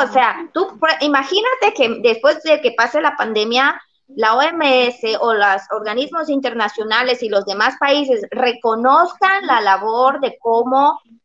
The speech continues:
cómo se condujo, o sea, cómo, eh, atendieron la pandemia en México como país, de cómo se prepararon, porque una parte, o sea, lo que corresponde al gobierno, en cómo se debió gestionar todo.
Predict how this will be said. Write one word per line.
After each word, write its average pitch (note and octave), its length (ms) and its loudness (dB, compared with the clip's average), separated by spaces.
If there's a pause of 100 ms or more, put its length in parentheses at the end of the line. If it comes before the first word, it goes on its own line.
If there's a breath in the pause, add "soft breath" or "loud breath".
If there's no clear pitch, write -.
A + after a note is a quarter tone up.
(140)
cómo C4 360 2 (140)
se A#3+ 180 -8
condujo, A3 560 -4
o C4+ 80 0
sea, - 240 -2
cómo, C#4+ 520 4 (100)
eh, A3+ 160 -2
atendieron A#3+ 720 0
la B3 160 -6
pandemia A#3+ 680 -4
en G3+ 240 -6
México A3+ 500 -2
como F#3+ 260 -6
país, F#3 580 -2
de G#3+ 300 -2
cómo C#4 240 2
se C#4 160 0
prepararon, G#3+ 640 0
porque F#3+ 220 -4
una G#3+ 280 -2
parte, B3 320 2
o B3+ 40 -2
sea, A3+ 140 0
lo G3 140 0
que G3 120 -6
corresponde G#3+ 520 -2
al D4 100 2
gobierno, A#3+ 560 2
en C4 80 0
cómo A#3+ 220 -6
se B3 140 -6
debió A3 560 -2 (240)
gestionar A3 640 -2
todo. F#3+ 440 0